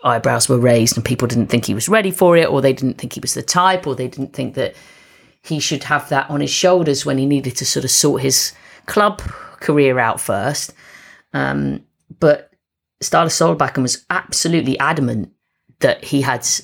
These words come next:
all the right credentials and qualities, and says he's, you know, he doesn't talk much, but when he, when he does, people listen, people respect him. And he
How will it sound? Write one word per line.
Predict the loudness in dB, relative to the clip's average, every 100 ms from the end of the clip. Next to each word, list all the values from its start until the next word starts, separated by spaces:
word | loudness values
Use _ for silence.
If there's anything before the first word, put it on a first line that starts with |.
| _ _ _ 0
all | 2 2
the | 2
right | 2 0 -4
credentials | -2 0 0 -2 -6
and | -2
qualities, | 0 0 0 -4
and | -2
says | 0 0
he's, | 0 -2 -4 -2
you | -2
know, | -2 -6 _ _ _ _ -10
he | 0
doesn't | 0 2 2
talk | 2 4
much, | 2 2 -2
but | 0
when | 2
he, | 2 -2 _ _ _
when | -2 0
he | 2
does, | 2 4 2 0 -4 -6
people | -12 -8 -6
listen, | -6 -6 -8 -12 _ _
people | -8 -6 -6
respect | -6 -6 -6 -6 -8
him. | -10 -14 _ -20 -20 -20 -18 -4
And | 0 4 4 2 -2 -10 _ _ _ _
he | 0 0 0 -2 -8